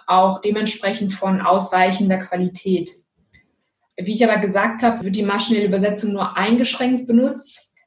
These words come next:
Das liegt daran, dass maschinelle Übersetzungen bisher noch nicht rechtsgültig sind im Patentwesen.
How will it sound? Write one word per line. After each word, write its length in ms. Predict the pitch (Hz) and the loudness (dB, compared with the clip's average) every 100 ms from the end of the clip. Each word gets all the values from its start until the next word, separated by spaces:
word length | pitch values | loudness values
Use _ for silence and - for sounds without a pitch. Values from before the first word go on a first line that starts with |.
| - | -8
Das 180 | 208 214 | -4 0
liegt 200 | 226 220 | 0 2
daran, 460 | 208 226 226 220 | 2 2 2 0
dass 320 | 196 196 202 | 0 -2 -2
maschinelle 420 | 190 190 214 202 202 | -4 -4 -2 -2 2
Übersetzungen 680 | 196 190 208 - 226 208 | 2 0 -2 2 2 2
bisher 680 | 196 196 - 208 214 220 214 | -2 -4 -4 -2 0 0 0
noch 200 | 196 190 | -2 -2
nicht 240 | 202 190 - | -4 -6 -12
rechtsgültig 760 | - 220 226 - 196 185 185 - | -4 0 0 2 2 2 0 -2
sind 180 | 190 | 0
im 100 | 185 | 0
Patentwesen. 920 | 180 180 190 185 180 185 185 220 226 | -2 -4 -2 -2 0 0 0 -4 -6